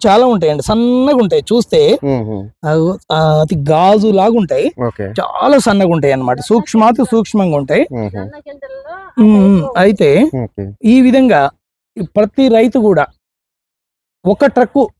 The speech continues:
Speaker 1: పశువుల ఎరువుతోటి, అది
Speaker 2: మ్మ్.
Speaker 1: చూపించండి.
Speaker 2: మ్మ్.
Speaker 1: ఆ పశువుల ఎరువు ఒక ట్రక్కు తోటి టన్నున్నర వర్మి కంపోస్ట్ రైతే తయారు చేసుకోవచ్చు.
Speaker 2: ఓకే.
Speaker 1: అది అరవై రోజులలో తయారవుతది.
Speaker 2: అంటే
Speaker 1: ఇవి తిని విసర్జించిన తర్వాత
Speaker 2: మ్మ్.
Speaker 1: అవి తినుకుంటూ, తినుకుంటూ, తినుకుంటూ కిందికి వెళ్ళిపోతాయి.
Speaker 2: ఓకే.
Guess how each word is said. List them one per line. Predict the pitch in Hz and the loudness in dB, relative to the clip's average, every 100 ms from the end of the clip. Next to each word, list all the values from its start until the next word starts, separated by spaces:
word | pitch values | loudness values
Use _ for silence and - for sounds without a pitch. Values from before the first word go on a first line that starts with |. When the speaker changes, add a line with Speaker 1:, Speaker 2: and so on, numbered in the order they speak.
| _ _ | _ _
Speaker 1:
పశువుల | 220 - 277 | -2 0 2
ఎరువుతోటి, | 214 185 165 143 135 - | 2 2 -2 -4 -6 -8
అది | 165 | -6
Speaker 2:
మ్మ్. | 175 | -6
Speaker 1:
చూపించండి. | 160 - 110 - 107 | -8 -10 -14 -16 -14
Speaker 2:
మ్మ్. | 107 | -4
Speaker 1:
ఆ | 165 | -2
పశువుల | 175 196 175 240 233 | 0 0 0 0 2
ఎరువు | 214 202 | 2 0
ఒక | 190 | 0
ట్రక్కు | 233 233 - | -2 -2 -4
తోటి | 233 226 226 | -2 -2 -2
టన్నున్నర | 226 233 311 294 277 | 0 2 2 2 2
వర్మి | 247 226 220 220 | 2 2 0 -2
కంపోస్ట్ | - 170 - 170 - 233 | -4 -6 -4 -4 -2 0
రైతే | 202 233 | 0 0
తయారు | 269 190 143 - | 0 2 0 -2
చేసుకోవచ్చు. | 123 - - 117 110 - 101 | -8 -8 -14 -12 -16 -16 -18
Speaker 2:
ఓకే. | - _ _ _ _ _ _ _ | -18 _ _ _ _ _ _ _
Speaker 1:
అది | 208 226 277 190 170 - _ - | 0 2 2 2 0 -4 _ -2
అరవై | 190 240 226 | 0 2 2
రోజులలో | 208 226 233 220 247 | 2 0 0 0 0
తయారవుతది. | 214 185 160 143 - - - | 0 0 0 -2 -6 -16 -14
Speaker 2:
అంటే | 185 | -4
Speaker 1:
ఇవి | 220 277 311 302 _ 214 | 2 2 2 0 _ -2
తిని | 254 349 | 0 2
విసర్జించిన | 262 - 262 190 254 233 240 | 0 2 0 2 -2 0 -2
తర్వాత | 180 170 180 151 - | -2 0 2 0 -2
Speaker 2:
మ్మ్. | 135 175 339 143 120 113 _ _ | -2 0 0 0 -2 -8 _ _
Speaker 1:
అవి | 214 220 | -2 -2
తినుకుంటూ, | - 233 247 285 247 | 2 2 2 2 2
తినుకుంటూ, | 262 262 254 247 | 2 0 0 0
తినుకుంటూ | 214 240 233 254 | 0 0 0 0
కిందికి | 294 294 320 | 2 2 2
వెళ్ళిపోతాయి. | 294 190 135 - 127 - | 2 0 -2 -6 -10 -6
Speaker 2:
ఓకే. | 123 - 101 | -6 -4 -8